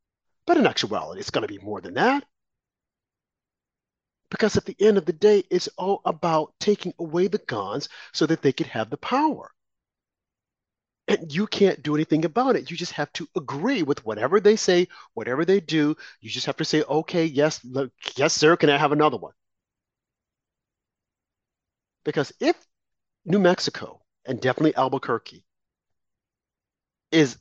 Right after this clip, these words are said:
just ridden with crime, why would you think that the criminals are gonna turn over their guns? They have no incentive to turn over the guns, even if you were to give them money.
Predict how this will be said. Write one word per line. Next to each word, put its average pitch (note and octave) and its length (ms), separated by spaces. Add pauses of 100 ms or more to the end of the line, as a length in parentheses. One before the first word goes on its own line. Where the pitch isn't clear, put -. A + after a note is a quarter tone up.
just C3+ 220 (100)
ridden D#3 400
with - 160
crime, D#3 580 (920)
why C3+ 260
would F#3 340
you C3 320 (200)
think D#3 360 (1700)
that B2+ 360
the - 80
criminals - 680
are C3 80
gonna B2 200
turn A#2+ 220
over A2 160
their A#2 100
guns? A#2 480
They F3+ 120
have A#3 180
no B3+ 140
incentive C4 480
to B2+ 80
turn A2+ 200
over F#2+ 80
the G2+ 80
guns, - 380
even F#3 180
if A3 80
you G#3 80
were G#3+ 100
to G3+ 60
give G#3 180
them A3 120
money. C4+ 340